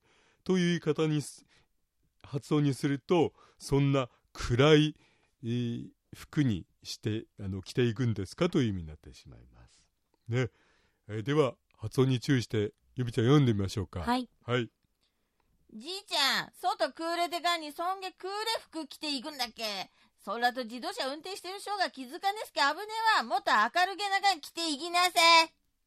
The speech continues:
Speaker 2: 「じいちゃん、外クーレてがんにそんげクーレ服着ていくんだけ。そらと自動車運転してる人が気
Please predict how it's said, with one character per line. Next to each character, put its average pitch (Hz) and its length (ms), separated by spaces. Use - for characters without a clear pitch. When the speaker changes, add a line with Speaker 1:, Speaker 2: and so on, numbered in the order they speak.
Speaker 2:
「じ 220 280
い - 40
ち - 120
ゃ 214 100
ん、 151 120
外 285 320
ク - 140
ー 311 180
レ 311 120
て 311 160
が 294 180
ん 247 80
に 185 140
そ 233 200
ん 320 60
げ 330 120
ク - 140
ー 349 180
レ 349 120
服 - 180
着 - 120
て 285 140
い 285 60
く 320 200
ん 294 60
だ 233 120
け。 190 360
そ 311 220
ら 320 160
と 277 120
自 247 180
動 349 200
車 262 200
運 285 120
転 294 260
し - 40
て 302 100
る 294 120
人 285 180
が 214 160
気 - 160